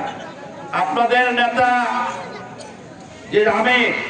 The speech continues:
নিজামী সাহেব, তারপর আপনাদের এই বর্তমান সভাপতি শফিকুল সাহেব, ডক্টর শফিকুল সাহেব, সেক্রেটারি জেনারেল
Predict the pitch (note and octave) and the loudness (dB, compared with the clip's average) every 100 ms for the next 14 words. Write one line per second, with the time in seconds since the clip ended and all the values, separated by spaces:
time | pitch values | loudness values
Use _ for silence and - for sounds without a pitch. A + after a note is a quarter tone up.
0 | - - - - - F3+ F3+ F3+ F3 F3 | -10 -14 -16 -18 -16 -14 -14 -14 -16 -14
1 | F3 D#3 D3+ D3 - - - - - - | -14 -14 -14 -16 -16 -18 -20 -18 -18 -18
2 | - - - G3 A3+ A#3+ A#3+ A#3 A#3 A#3+ | -18 -10 2 4 6 4 4 6 6 4
3 | A#3 G#3 - - - - - G3+ A#3 A#3+ | 2 0 -4 -8 -12 -14 -4 0 2 2
4 | A#3+ A#3 A#3 A#3 A#3+ B3 A#3+ - - F3+ | 2 2 2 2 4 4 4 0 -2 -6
5 | E3+ C3+ - C#3+ - F3 G#3 F#3+ A3 A3 | -8 -8 -10 -10 0 2 4 4 4 4
6 | B3 A#3+ - A#3 A#3 A#3 - A3+ A#3 A#3+ | 4 4 2 2 2 2 4 4 4 4
7 | A#3+ B3 B3+ B3+ - - - - - - | 4 4 4 4 2 -2 -6 -10 -10 -2
8 | G#3+ A3+ A3+ A#3 A3+ B3 - A#3+ A#3+ - | 0 2 4 4 4 2 4 4 4 2
9 | - - - - - - - - - A#3+ | -2 -8 -12 -16 -16 -16 -14 -16 -2 2
10 | B3 B3 B3+ B3 B3 B3 B3 B3 B3 | 4 4 4 4 4 4 6 6 4